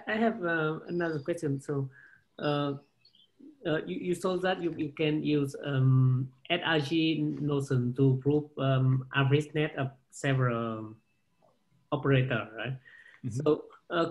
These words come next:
Speaker 1: can, can we apply the same technique to, uh, to prove the averageness of, um,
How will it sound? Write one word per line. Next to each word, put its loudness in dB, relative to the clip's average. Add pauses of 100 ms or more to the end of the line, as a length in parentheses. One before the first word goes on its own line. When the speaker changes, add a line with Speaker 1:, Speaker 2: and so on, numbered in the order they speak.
Speaker 1:
can, 2
can 6
we 4
apply 2
the 4
same 2
technique -4
to, 2
uh, 4
to 2
prove 0
the 0
averageness 0
of, 0
um, 0